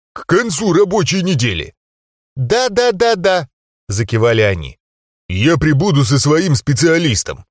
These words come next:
Он из Кхазадов, такой дотошный тип, просто ужас. Обсудим дополнительные условия».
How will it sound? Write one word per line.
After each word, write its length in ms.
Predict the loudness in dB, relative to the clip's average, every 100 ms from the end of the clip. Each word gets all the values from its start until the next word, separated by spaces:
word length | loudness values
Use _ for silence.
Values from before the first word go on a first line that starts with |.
| _ 0
Он 220 | 2 2
из 120 | 0
Кхазадов, 800 | 0 2 2 2 0 0 -8 -12 -4
такой 360 | -4 0 0
дотошный 640 | 2 0 2 0 2 -2
тип, 320 | -2 -2 -4 -4 -6
просто 380 | -2 0 0 0
ужас. 500 | 0 0 -4 -8 -10 _ _ -4
Обсудим 520 | -2 0 0 0 2
дополнительные 720 | 2 2 0 0 0 2 2
условия». 640 | 2 0 0 -2 -4 -10